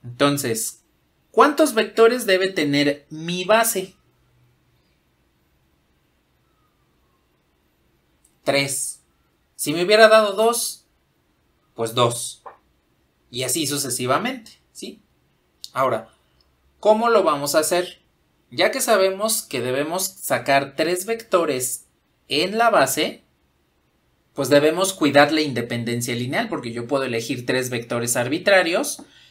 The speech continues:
y resulta que uno de ellos ya es combinación lineal del otro o de los otros. Debemos cuidar eso.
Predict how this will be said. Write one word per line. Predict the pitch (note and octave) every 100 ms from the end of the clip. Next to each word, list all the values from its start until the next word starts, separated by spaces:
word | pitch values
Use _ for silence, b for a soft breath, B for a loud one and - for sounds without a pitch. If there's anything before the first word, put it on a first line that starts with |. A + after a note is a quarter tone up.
| B
y | A#2 B2+
resulta | B2 B2 D#3+ D3+ D#3+ D3
que | C3 A#2+
uno | C3+ F3 E3+
de | D3
ellos | D3+ E3+ F3+
ya | E3 D#3
es | D3+
combinación | D3+ C3 B2 A#2+ C3 C3
lineal | C3 B2+ B2
del | A#2+ A2+
otro | F3+ G#3 E3 D3 -
o | - A#2+
de | A2
los | G#2+ A2
otros. | G3+ A3 F3+ F3 - - _ _ _ _
Debemos | A#2+ A#2+ C3 A2+ G#2+
cuidar | - C#3 A2 A#2+
eso. | F#3+ A3+ D#3+ C#3+